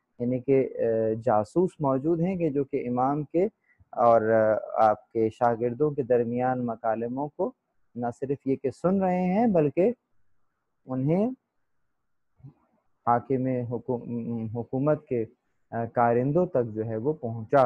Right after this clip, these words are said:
भी रहे हैं। तो आपने फरमाया कि,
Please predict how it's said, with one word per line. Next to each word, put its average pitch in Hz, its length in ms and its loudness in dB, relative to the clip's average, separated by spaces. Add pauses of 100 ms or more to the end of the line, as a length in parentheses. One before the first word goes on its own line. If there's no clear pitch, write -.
भी 95 240 -10
रहे 95 220 -6
हैं। 92 240 -14 (840)
तो 190 60 6
आपने 226 640 6
फरमाया 214 600 2
कि, 208 500 2